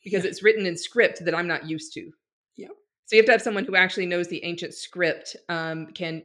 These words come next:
Speaker 1: can make a, um, a f-, a fair kind of from ancient into the kind of scripts that we'll use today,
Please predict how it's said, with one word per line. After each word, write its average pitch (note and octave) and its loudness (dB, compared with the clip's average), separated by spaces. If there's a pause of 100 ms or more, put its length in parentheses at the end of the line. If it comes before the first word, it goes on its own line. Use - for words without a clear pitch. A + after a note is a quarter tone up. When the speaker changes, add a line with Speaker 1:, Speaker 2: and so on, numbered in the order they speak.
Speaker 1:
can F3 -4
make F3 -2
a, D#3 2 (280)
um, D3 -6
a E3+ -4
f-, - -18
a E3+ -2
fair E3+ 0
kind E3+ 0
of D#3 -4 (400)
from E3 -2
ancient E3+ -2
into E3+ -2
the D#3+ -6
kind D#3 -6
of D3 -10
scripts - -6
that D3 -2
we'll D#3+ -4
use D#3 -8
today, D#3+ -2